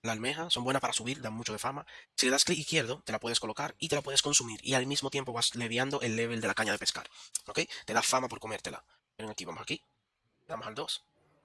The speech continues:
setenta y cinco puntos de fama, ¿ok? Muy importante esto. Ya vieron esa parte de la pesca. Vamos aquí.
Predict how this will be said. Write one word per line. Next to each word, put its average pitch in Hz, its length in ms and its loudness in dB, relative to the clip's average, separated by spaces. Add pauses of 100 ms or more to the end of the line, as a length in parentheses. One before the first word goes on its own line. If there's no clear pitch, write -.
(400)
setenta 123 220 2
y 117 40 2
cinco 131 180 0
puntos 117 180 -4
de 101 80 -4
fama, - 240 -8
¿ok? - 140 -4 (500)
Muy 120 80 -6
importante 107 420 -2
esto. - 260 4 (260)
Ya 107 60 0
vieron 110 140 -2
esa - 100 -2
parte - 200 -2
de 117 40 -2
la 110 60 0
pesca. - 280 -4 (360)
Vamos - 140 -4
aquí. - 200 -10